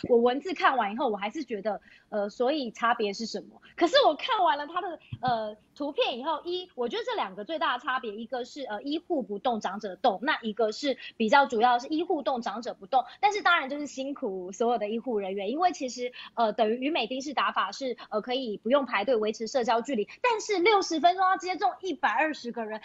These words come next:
那等于一分钟就要接种完两个人欸，就是真的是辛苦大家了。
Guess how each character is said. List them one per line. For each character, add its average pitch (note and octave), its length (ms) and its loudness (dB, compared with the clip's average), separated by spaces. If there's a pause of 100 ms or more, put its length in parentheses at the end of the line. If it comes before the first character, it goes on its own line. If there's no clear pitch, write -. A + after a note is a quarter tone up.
(140)
那 B4 120 -2
等 B3 140 -4
于 A3 160 -6
一 G4+ 140 2
分 E4+ 240 4
钟 E4 160 -4
就 E4 80 -2
要 D#4+ 100 2
接 D4+ 240 -8
种 B3+ 160 -6
完 G#3+ 180 -2
两 F3 280 -6
个 F#3 160 -12
人 F3 260 -16
欸， F#3+ 180 -18
就 D#4 120 0
是 F4+ 100 0
真 E4+ 160 2
的 D4+ 140 -4
是 D4+ 100 -6
辛 C#4 240 -4
苦 G3+ 220 -6
大 G#3 240 2
家 E3+ 320 -4
了。 E3+ 220 -20